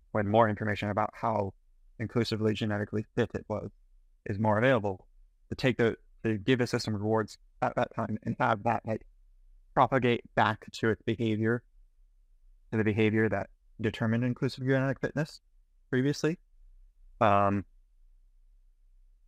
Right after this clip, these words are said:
so, like, donating to sperm bank and that sort of thing. Like, you make the decision at time T,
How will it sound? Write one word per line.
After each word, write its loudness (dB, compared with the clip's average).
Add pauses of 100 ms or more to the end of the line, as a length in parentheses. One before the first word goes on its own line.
(600)
so, 2 (960)
like, -4 (240)
donating 2
to -10
sperm -4
bank -4 (800)
and -4
that -8
sort -2
of -8
thing. -6 (240)
Like, -4
you 0
make 0
the -2
decision -2 (460)
at -2
time 0
T, -2